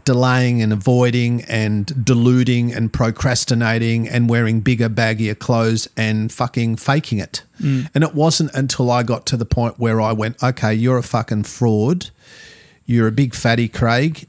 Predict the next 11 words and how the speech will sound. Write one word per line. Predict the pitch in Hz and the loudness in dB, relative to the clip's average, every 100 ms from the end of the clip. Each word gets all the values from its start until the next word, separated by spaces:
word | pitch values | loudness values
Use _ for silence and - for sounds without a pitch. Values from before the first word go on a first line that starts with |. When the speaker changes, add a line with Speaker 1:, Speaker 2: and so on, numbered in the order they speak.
| - | -6
Speaker 1:
and | 117 110 113 113 - | -2 0 0 0 -4
Speaker 2:
<laughs> | - | -2
Speaker 1:
you're, | 117 113 110 110 - _ | 2 4 4 2 -2 _
you're | - 120 113 110 | -2 0 0 -2
full | - - 151 143 | -6 -2 2 2
of | |
shit." | - 220 - - - | 2 0 0 -6 -10
Speaker 2:
Yeah. | - 143 143 - - - 135 | -8 -6 -8 -12 -20 -6 0
Speaker 1:
And | 139 131 | 2 4
you're | 147 | 4
undisciplined, | 139 131 143 - 147 143 139 | 4 2 2 0 0 0 0